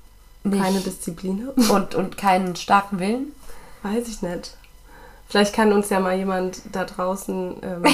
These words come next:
Speaker 1: <laughs> Erklären,
Speaker 2: erklären,
Speaker 1: was
Speaker 2: was
Speaker 1: das
Speaker 2: das bei uns
Speaker 1: bedeutet.
Speaker 2: ist, so.
Speaker 1: Ja.
Speaker 2: Was, oh, ich hab auch grad noch was. Ähm,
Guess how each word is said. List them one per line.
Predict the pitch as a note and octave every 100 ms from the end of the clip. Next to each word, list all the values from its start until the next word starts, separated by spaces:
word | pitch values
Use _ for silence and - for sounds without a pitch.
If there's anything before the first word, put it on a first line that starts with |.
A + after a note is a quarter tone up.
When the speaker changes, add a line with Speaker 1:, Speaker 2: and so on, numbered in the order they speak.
| E3+ -
Speaker 1:
<laughs> | - -
Erklären, | C4 C4 - A3 -
Speaker 2:
erklären, | G3+ G3+ - G#3 G3+
Speaker 1:
was | G3 G#3
Speaker 2:
was | G#3
Speaker 1:
das |
Speaker 2:
das | G#3+
bei | A3
uns | F3+ A3
Speaker 1:
bedeutet. | G#3+ B3+
Speaker 2:
ist, | -
so. | G#3 A#3+
Speaker 1:
Ja. | A#3+ A#3 - - - - -
Speaker 2:
Was, | G#3 G#3 - G3
oh, | G3+
ich | -
hab | - A3
auch | -
grad | G#3+
noch | G3+ G3
was. | G3+ G3 - - - - - - -
Ähm, | G3+ G3 F#3+ F#3+